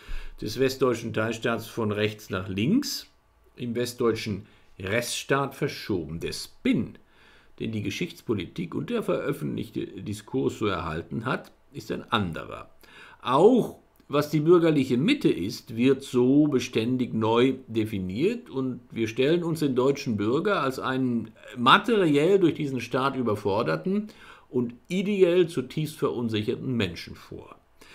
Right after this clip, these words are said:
Das ist ja, ist ja inzwischen so. Also sowas, was,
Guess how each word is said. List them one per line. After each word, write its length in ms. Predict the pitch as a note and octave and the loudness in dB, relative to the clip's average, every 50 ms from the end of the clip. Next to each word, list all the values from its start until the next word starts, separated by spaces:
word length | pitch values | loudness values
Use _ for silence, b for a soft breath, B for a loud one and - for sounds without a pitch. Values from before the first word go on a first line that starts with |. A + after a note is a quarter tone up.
| B B B B - | B B B B -6
Das 140 | A2+ G#2+ C#3 | -2 0 2
ist 160 | D3+ D3+ D#3+ | 2 6 6
ja, 80 | E3 | 6
ist 240 | D3 B2 C3+ D3+ C#3+ | 6 6 4 2 2
ja 80 | - C#3 | 2 2
inzwischen 460 | G#2+ A2 G#2+ G#2+ - A2 G#2+ G#2 G2 | 2 2 0 -2 -2 -2 -2 -2 -6
so. 320 | F2+ G#2 F#2 F#2 F2 F2 D#2+ | -6 -6 -6 -6 -4 -4 -4
Also 200 | E2 F#2+ F#2 F2+ | -6 -6 -6 -6
sowas, 460 | F#2 G#2+ G#2 A2+ A2 G2 - - - F#2+ | -4 -2 0 0 0 -2 -4 -8 -10 -6
was, 420 | G2 G2 F2+ - - - - - | -6 -6 -6 -6 -10 -16 -16 -18